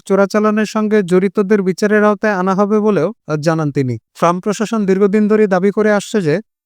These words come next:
ভেনেজুয়েলার মাদক কারবারের সঙ্গে প্রেসিডেন্ট নিকোলাস মাদুরো জড়িত। যদিও মাদুরো বারবারই অভিযোগ করে আসছে, এক্ষেত্রে তারা একদমই জড়িত নয়।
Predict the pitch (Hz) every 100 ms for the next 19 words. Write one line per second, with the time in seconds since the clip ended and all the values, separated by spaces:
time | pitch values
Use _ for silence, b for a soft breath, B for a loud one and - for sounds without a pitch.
0 | _ 147 160 190 190 208 214 214 196 180
1 | 202 - 202 208 214 - 214 214 208 190
2 | 208 208 196 185 208 202 208 202 202 208
3 | 165 143 127 117 - - 143 175 180 214
4 | 214 202 190 208 208 180 180 190 208 214
5 | _ _ _ _ - 165 190 214 - 214
6 | 214 143 - - 208 - - 165 170 202
7 | - 220 - 214 214 175 175 208 214 180
8 | 175 165 156 135